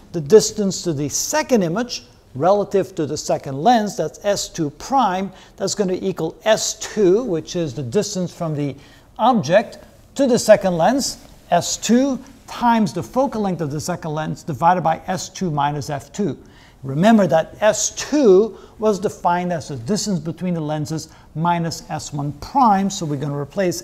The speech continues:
S two by D minus S one prime, both in the numerator and in the denominator. Then we realize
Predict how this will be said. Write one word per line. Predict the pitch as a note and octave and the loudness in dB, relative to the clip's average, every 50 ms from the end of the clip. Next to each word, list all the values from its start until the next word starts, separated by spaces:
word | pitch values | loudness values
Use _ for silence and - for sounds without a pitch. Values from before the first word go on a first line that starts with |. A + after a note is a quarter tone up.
| - - | -4 -2
S | G3+ G3 - - | -2 0 -2 -4
two | - - - B3 B3 G#3+ | -8 -6 -4 -2 -2 -2
by | D#3+ C3 D3 D3 D3+ | 0 0 -2 -2 -2
D | C#3 A#2 A2 E3+ F#3+ F#3 E3+ | -4 -4 -2 -2 -2 0 0
minus | E3 D#3 D#3 D#3+ D#3+ C3 | -2 -2 -2 -4 -4 -6
S | C#3+ D#3 C#3+ - - | -6 -8 -8 -8 -6
one | D#3+ D3 D3 | -6 -6 -6
prime, | C#3+ - - A#3+ A#3 A3+ A3+ A3 G#3+ - - - - - - - - | -8 -6 -2 0 2 2 2 0 -2 -6 -12 -18 -20 -20 -20 -12 0
both | C#3+ F#3+ G#3 F#3 | 4 4 6 6
in | F#3+ F3+ E3 | 4 2 0
the | D#3+ D3+ | 0 0
numerator | D3+ E3+ F3 F3 D#3+ D#3 D#3+ D3+ D#3 D#3 D3 - - - - - - - | 0 0 2 2 2 0 0 0 -2 -2 -4 -8 -16 -20 -20 -20 -6 -2
and | G#3+ G#3+ G3+ G3 | 2 2 4 4
in | F3+ F3 | 4 2
the | E3 C3+ | 0 -2
denominator. | C3 D3 C#3+ D#3+ F3+ F#3+ F#3 F#3+ F#3 E3+ C#3 C#3+ - - - - - - - - - - - - - - - - | -4 -6 -2 0 2 2 2 2 0 0 -2 -4 -8 -12 -18 -20 -20 -20 -20 -20 -20 -20 -20 -20 -20 -20 -20 -12
Then | - C#3 C#3 G#3 C4+ D#4+ D#4 C#4+ | -8 0 4 6 6 6 6 6
we | B3 A3+ | 4 4
realize | G#3+ G3 B3+ D#4+ D4+ C4 G#3 E3+ D#3+ D#3 E3 E3 E3+ D#3+ - - - - | 4 4 4 2 4 4 6 6 6 6 6 4 2 0 -2 -4 -6 -10